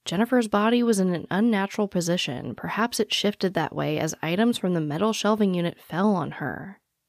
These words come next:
And some more graphic items that I'm just uncomfortable getting into and don't find particularly important to the case. The parents of the girls were obviously devastated and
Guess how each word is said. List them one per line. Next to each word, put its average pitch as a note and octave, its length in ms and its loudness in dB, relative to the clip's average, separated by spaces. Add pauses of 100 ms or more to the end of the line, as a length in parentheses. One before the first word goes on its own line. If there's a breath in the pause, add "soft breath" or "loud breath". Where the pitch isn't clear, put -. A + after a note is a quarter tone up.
(340)
And A#3 420 4
some G3+ 200 0
more G#3+ 200 4
graphic G3 440 -2
items G#3 460 2
that F3+ 180 -2
I'm F#3 240 2
just F#3+ 280 -2
uncomfortable E3 600 0
getting D3 260 0
into C#3 420 -2
and C#3+ 200 0
don't - 240 0
find F3+ 280 -2
particularly E3 720 0
important - 500 -4
to D#3 120 -6
the C3+ 100 -4
case. - 680 -8 (1400)
The G#3+ 80 0
parents B3 440 2
of G#3+ 180 -2
the G3+ 100 2
girls F3+ 440 -2
were G3+ 200 -2
obviously G3 720 0 (100)
devastated - 880 0
and G3+ 260 4